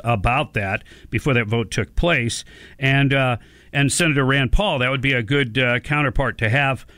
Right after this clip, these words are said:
on your side with this what I call accountability. I mean, yeah, it might not be the sexiest of things, but you think about our economy and businesses and, and how they thrived under Trump because he rolled back some of this regulation.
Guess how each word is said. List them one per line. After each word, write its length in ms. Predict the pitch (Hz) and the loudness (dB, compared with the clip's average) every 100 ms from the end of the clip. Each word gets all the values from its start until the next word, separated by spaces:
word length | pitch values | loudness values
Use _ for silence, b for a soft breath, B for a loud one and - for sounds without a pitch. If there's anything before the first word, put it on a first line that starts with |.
| b - | b -2
on 180 | 123 117 | 0 2
your 180 | 143 | 2
side 460 | - 156 156 135 113 | 0 0 2 0 -2
with 220 | 123 110 | -4 -2
this 220 | 139 120 - b b - | -2 -4 -8 b b 0
what 140 | 147 | 2
I 80 | 196 | 2
call 300 | 202 196 175 | 0 -2 -2
accountability. 880 | - - 208 196 139 226 143 82 - B | -2 2 2 4 2 2 0 -4 -10 B
I 80 | - | 0
mean, 160 | 180 160 | 2 2
yeah, 260 | 196 165 | 2 0
it 60 | 120 | 0
might 200 | 160 190 | 0 0
not 180 | 170 131 | -2 0
be 80 | 165 | 0
the 100 | 127 | 0
sexiest 560 | - 185 - 165 131 | 0 0 0 -2 0
of 100 | 120 | -2
things, 260 | - 135 131 | 0 0 2
but 120 | 92 | 0
you 120 | 127 | 0
think 240 | 165 202 170 | 2 0 2
about 260 | 143 123 | 0 0
our 120 | 117 104 | 0 -2
economy 600 | - 156 175 196 214 - B B | 0 0 2 4 2 -2 B B
and 220 | 123 98 | 0 2
businesses 720 | 147 165 - 185 - 202 196 135 B B B | 2 2 2 0 2 0 0 -4 B B B
and, 360 | 120 131 131 120 131 | -2 2 0 0 0
and 200 | 123 113 | 0 2
how 360 | 151 151 135 - | 2 0 -2 -6
they 160 | 127 117 | -2 -2
thrived 440 | - 139 160 143 | 0 0 2 2
under 200 | 147 131 | 2 2
Trump 320 | - 156 175 | 2 2 2
because 260 | - - 127 | 0 0 2
he 80 | 120 | 2
rolled 300 | 120 156 117 | 2 2 2
back 260 | 139 170 | 0 0
some 160 | - 180 | 0 0
of 60 | 170 | 2
this 160 | - | 2
regulation. 640 | 175 160 165 175 - 175 | 2 2 2 2 2 0